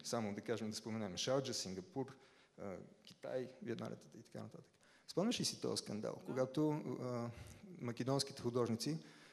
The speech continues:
Speaker 1: бойкотираха биеналето за това, защото гръцките художници възроптаха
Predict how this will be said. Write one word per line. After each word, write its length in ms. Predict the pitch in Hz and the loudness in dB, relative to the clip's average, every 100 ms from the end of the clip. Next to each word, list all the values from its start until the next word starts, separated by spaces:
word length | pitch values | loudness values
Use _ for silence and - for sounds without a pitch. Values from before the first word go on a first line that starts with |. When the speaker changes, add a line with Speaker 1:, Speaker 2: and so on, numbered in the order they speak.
| - - | -16 -4
Speaker 1:
бойкотираха 800 | 127 120 - 143 139 - 117 107 - | -2 -2 -2 2 4 4 0 -2 -4
биеналето 560 | 117 110 127 165 165 | 0 4 4 4 4
за 140 | 131 127 | 0 4
това, 160 | 143 | 6
защото 500 | 135 - 120 - 165 - - - | 6 4 2 4 2 2 -6 6
гръцките 400 | 156 - - - | 10 10 8 -2
художници 540 | - 117 110 117 - | -2 0 0 -2 -2
възроптаха 720 | 143 113 113 - - 165 208 | 0 2 0 2 6 6 4